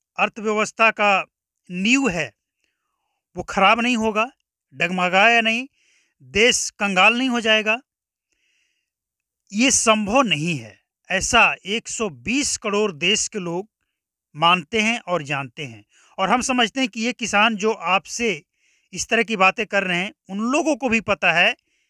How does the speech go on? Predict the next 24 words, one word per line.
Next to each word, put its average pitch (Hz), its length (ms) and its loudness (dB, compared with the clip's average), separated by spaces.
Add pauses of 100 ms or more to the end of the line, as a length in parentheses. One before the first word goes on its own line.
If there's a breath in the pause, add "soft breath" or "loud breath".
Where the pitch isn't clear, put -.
(460)
क्योंकि 196 220 -6
ये 233 160 2
लोग 220 360 2 (380)
अनपढ़ 190 380 -4
गवार 190 380 2
नहीं 240 140 -2
है, 196 80 -6
जाहिल 170 440 0
नहीं 254 180 0
है। 131 180 -8 (680)
इन 196 80 -8
लोगों 262 320 4
को 294 120 -6
भी 262 120 -6
पता 240 300 0
है 151 200 0 (600)
कि 185 40 -10
ये 214 180 -2
सारी 214 340 2
शर्तें 196 500 -4 (600)
अगर 175 360 2 (1120)
मानने 185 400 2
लायक 214 280 2
होता 190 420 -6